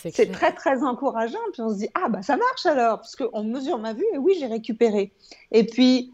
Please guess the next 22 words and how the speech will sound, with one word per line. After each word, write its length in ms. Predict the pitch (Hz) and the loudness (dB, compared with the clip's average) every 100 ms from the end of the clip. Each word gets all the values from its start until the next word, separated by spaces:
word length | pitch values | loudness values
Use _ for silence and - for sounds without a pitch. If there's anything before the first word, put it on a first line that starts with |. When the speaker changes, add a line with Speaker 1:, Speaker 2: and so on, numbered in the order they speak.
| - | -2
Speaker 2:
j'ai 140 | 208 | 2
récupéré 500 | 220 208 214 220 214 | 4 4 0 0 0
encore 340 | 208 208 214 214 | 0 0 2 2
une 120 | 208 | 0
autre 100 | 190 | -2
dioptrie, 840 | 190 220 - - 220 220 220 226 | 0 0 -2 0 2 2 4 4
et 100 | 202 | 4
cetera. 600 | - 214 220 185 185 294 - - - _ | 4 2 0 -2 -2 -2 -4 -20 -20 _
Et, 440 | - 233 240 233 220 | 4 6 6 6 4
euh, 160 | 220 | 4
ce 100 | 220 | 0
qui 100 | 269 | -4
s'est 140 | 240 302 | -4 -2
passé 500 | 247 254 247 214 - | -2 -4 -2 -2 0
aussi 340 | 226 185 - | -2 -2 -4
pour 240 | 277 214 196 | -2 0 0
moi, 240 | 196 226 | 0 0
c'est 240 | 381 - 208 | 0 0 0
que 140 | 208 | 4
donc, 320 | 208 196 220 | 4 4 0
j'étais 320 | 208 214 - 214 | 0 0 0 0
dans, 600 | 190 185 175 170 160 | 0 -2 -2 -2 -4